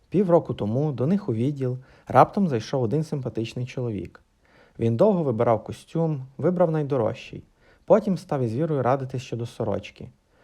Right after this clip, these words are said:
а сам прямо в очі їй дивиться. "Я не одружений, нікому навіть порадити". Наступного дня Ігор знову зайшов. Дівчата Віру підбадьорювали. "Іди, він через тебе прийшов". Ігор і справді стояв, озирався,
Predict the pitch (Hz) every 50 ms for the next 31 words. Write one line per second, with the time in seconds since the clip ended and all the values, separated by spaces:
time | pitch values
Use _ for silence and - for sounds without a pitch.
0 | _ - - 110 - - 180 196 196 170 - 160 170 175 175 156 135 110 98 -
1 | - 98 95 95 95 101 101 98 98 98 - - - - - _ _ _ _ _
2 | _ _ _ _ _ - 117 139 185 202 180 160 143 120 123 127 135 135 127 123
3 | 104 101 101 101 120 - - 120 135 196 202 - 196 170 156 139 135 131 131 127
4 | - - 139 131 139 139 120 104 101 - 90 - 123 - _ _ _ _ _ _
5 | _ _ _ _ _ _ _ _ _ _ _ _ _ _ - 104 - - - 175
6 | 208 202 - 147 127 123 110 113 107 110 123 147 156 180 - 160 175 170 175 170
7 | 135 135 127 113 107 101 101 95 90 92 - - - 87 95 101 - _ _ _
8 | _ _ _ _ _ 104 107 101 - - 143 170 170 - 127 117 127 127 127 127
9 | - 113 107 104 113 107 104 110 107 101 95 92 95 92 98 - - - _ _
10 | _ _ _ _ _ _ _ - - 123 120 170 196 170 127 110 110 - 139 123
11 | 123 - - 190 190 160 127 - - 104 98 - - - 92 90 98 - - _
12 | _ _ _ _ _ _ _ _ _ _ _ _ _ - - 175 196 175 185 151
13 | 139 - - - 110 123 135 135 135 131 - - 120 110 113 110 110 107 - 120
14 | 107 120 113 110 107 113 110 - - - 101 104